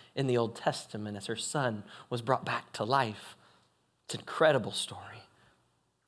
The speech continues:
Will we as individuals pour out what is left in our jar, believing that God will provide more? God will come to us. He will ask us, "Will you help with this?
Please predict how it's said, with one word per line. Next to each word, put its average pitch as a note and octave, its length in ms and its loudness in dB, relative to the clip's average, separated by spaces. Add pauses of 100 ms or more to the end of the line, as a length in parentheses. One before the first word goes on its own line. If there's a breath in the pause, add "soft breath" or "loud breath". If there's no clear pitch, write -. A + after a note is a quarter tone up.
(120)
Will E3 180 8
we G#3 200 6
as F#3 120 6
individuals E3+ 680 6
pour F#3+ 360 6
out D3 220 6
what C#3+ 160 8
is D3 180 2
left D#3 280 6
in D3 140 6
our F#3+ 360 8
jar, C3+ 640 6 (420 loud breath)
believing D3 960 4 (760 soft breath)
that C#3 200 6
God C#3 540 6 (220 loud breath)
will C#3 180 6
provide B2 760 6 (380 soft breath)
more? B2 380 4
God C#3+ 200 8
will E3 80 6
come G#3+ 300 8
to F#3+ 140 8
us. D3+ 160 6
He F3 80 6
will E3+ 260 6
ask A#3 420 8
us, D3 220 8
"Will F3+ 260 8
you F#3+ 340 6
help F3+ 240 6
with F3 160 4
this? D#3+ 180 4